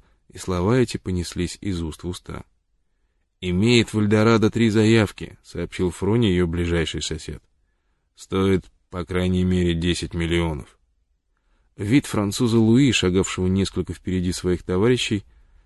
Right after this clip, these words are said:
совершенно не соответствовал этим словам. Он потерял где-то в дороге свою шапку и небрежно обвязал голову потертым шелковым платком. И, несмотря на свои десять миллионов,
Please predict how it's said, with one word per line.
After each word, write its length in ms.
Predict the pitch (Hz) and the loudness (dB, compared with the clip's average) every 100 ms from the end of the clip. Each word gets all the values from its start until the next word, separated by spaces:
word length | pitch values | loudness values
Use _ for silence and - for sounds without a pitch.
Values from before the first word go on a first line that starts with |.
| _ | _
совершенно 640 | - 151 131 - 143 131 | -4 -2 0 0 2 2
не 180 | 123 117 | 2 2
соответствовал 880 | 110 107 101 87 90 - - 80 85 | 2 0 -2 -2 -2 -2 -10 -8 -6
этим 260 | 82 80 | -6 -10
словам. 480 | - 80 76 67 - _ - - _ _ - _ _ | -10 -8 -8 -10 -12 _ -20 -20 _ _ -20 _ _
Он 140 | 135 | -6
потерял 360 | 139 135 147 135 | -2 4 6 6
где-то 220 | 127 127 | 4 2
в 40 | 120 | 4
дороге 340 | 127 127 120 | 4 4 2
свою 260 | - 120 117 | 2 2 4
шапку 400 | - 151 - 113 | 4 2 2 0
и 60 | |
небрежно 600 | 110 107 98 127 131 117 | 2 2 4 4 6 4
обвязал 420 | 104 90 92 107 104 | 2 0 2 4 4
голову 420 | 98 120 110 101 | 4 4 4 2
потертым 580 | - 90 104 104 101 92 | -2 -4 -2 -2 -4 -4
шелковым 540 | - 92 - 85 85 | 0 0 -2 -6 -4
платком. 520 | 95 90 - 78 60 - _ _ _ _ _ _ _ | -4 -6 -6 -10 -10 -14 _ _ _ _ _ _ _
И, 60 | 127 | -4
несмотря 440 | 135 - 139 147 | -2 0 2 4
на 80 | 135 | 2
свои 300 | 127 127 123 | 2 4 6
десять 440 | 110 117 110 87 - | 6 4 2 0 -2
миллионов, 720 | 98 95 104 156 165 151 | 2 4 6 6 4 0